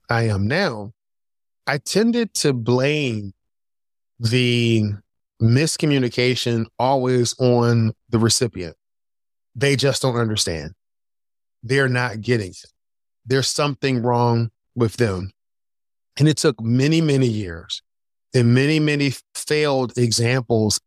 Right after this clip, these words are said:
of miscommunicating to begin to understand the role that I play in that miscommunication. And it wasn't until I took ownership of my role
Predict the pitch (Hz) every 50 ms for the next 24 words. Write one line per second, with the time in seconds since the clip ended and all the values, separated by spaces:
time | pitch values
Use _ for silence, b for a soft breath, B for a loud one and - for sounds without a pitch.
0 | _ - 117 117 113 113 110 110 104 104 - _ _ _ _ _ _ _ _ _
1 | _ _ _ _ _ _ _ _ _ _ _ _ 110 110 117 139 156 147 - -
2 | - 139 127 120 117 104 101 - - 85 82 80 78 82 95 _ _ _ _ _
3 | _ _ _ _ _ _ _ _ _ _ - - 143 131 123 120 117 - _ 123
4 | 120 120 113 127 131 139 147 131 - - - 131 131 127 120 117 107 - - 139
5 | 139 147 147 139 123 120 117 110 107 107 123 131 139 139 135 135 131 123 113 123
6 | 117 - - _ _ 113 131 143 160 180 175 - - - 104 85 78 76 76 78
7 | 85 92 - _ _ _ _ _ _ _ _ _ _ _ _ _ _ _ 135 131
8 | 127 131 120 95 113 120 117 - - 117 113 95 87 - 104 92 87 87 - 80
9 | 80 85 - _ _ _ _ _ _ _ _ _ _ - 147 151 151 131 123 143
10 | 160 190 190 202 233 226 - 170 170 165 - - 160 160 156 156 156 156 151 147
11 | - _ _ _ _ _ _ 123 147 180 180 - - - 180 156 - - _ _
12 | 113 123 131 143 165 180 170 - - 233 247 254 - _ _ _ _ _ _ _
13 | _ _ _ _ _ _ _ 143 139 123 107 120 120 117 117 127 143 147 151 147
14 | 151 165 175 185 202 202